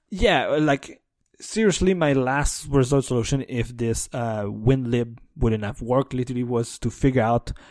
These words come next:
somebody that has a Windows P C to literally do the thing for me. But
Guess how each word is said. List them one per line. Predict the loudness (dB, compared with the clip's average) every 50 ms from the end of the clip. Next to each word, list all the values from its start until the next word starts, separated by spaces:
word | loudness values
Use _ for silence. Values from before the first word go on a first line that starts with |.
| -20 _ _ _ _ _
somebody | _ -6 0 2 2 4 6 6 6 6 6 6
that | 4
has | 4 4 2
a | 2
Windows | 0 0 -2 -2 -2 -2 0
P | 0 0 0
C | -2 -4 -6
to | -6 -4 -6 -6 -6 -2
literally | 0 0 0 0 0 -2 -2 -4 -6 -8 -12 _ _ _ -8 -4 0 2
do | 4 4
the | 2 2
thing | 0 -2 -2 -2
for | -4 -10 -10
me. | -10 -12 -16 -16 -18 -20 -20 _ _ _ _ _ -2
But | -2 -2 -2 -6